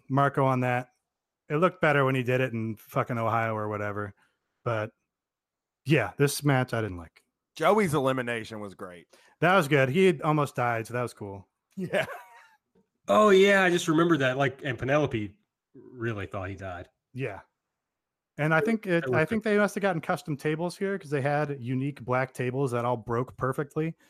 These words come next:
Speaker 1: which is like, "Oh, okay, that's a good attention to detail if they've gone to that effort of getting tables that are gonna br-, break in a more predictable way for them." But
Speaker 3: It's like they got the Japanese tables but made them easier to break. <laughs>
Speaker 1: Yeah,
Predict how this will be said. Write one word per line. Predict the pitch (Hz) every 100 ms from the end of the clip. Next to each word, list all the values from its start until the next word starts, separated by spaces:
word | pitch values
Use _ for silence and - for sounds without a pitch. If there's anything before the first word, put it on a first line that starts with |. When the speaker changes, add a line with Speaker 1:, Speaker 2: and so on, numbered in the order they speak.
| _ _ _
Speaker 1:
which | 127 -
is | 139 120
like, | 131 120 110
"Oh, | 214 160
okay, | 185 170
that's | 175 269
a |
good | 185 156
attention | 147 143 127
to |
detail | 117 123 - 117 107
if | -
they've | 113
gone | 104 120
to | 120
that | 117 117
effort | 117 - 120
of | 107 101 - _ _ _ _ _ -
getting | 131 127 117 113 - -
tables | 156 127 123 110
that | 120
are | 113
gonna | 117
br-, | 104 117 113
break | 113 113 113
in |
a | 110
more | 107
predictable | 107 107 107 113 104
way | 107
for | 117 123
them." | 123 123
But | 104 98 - _ _ _
Speaker 3:
It's | -
like | 160 170
they | 175
got | 120 131 151
the | 135
Japanese | 120 127 123 123
tables | 123 139 143 131
but | 120
made | 120 113 110
them | 113 107 104 - _ _ _ _ _ _ _ _ _ _ _ _ -
easier | 117 110
to | 101
break. | 92 92 - - - -
<laughs> | 180 -
Speaker 1:
Yeah, | 117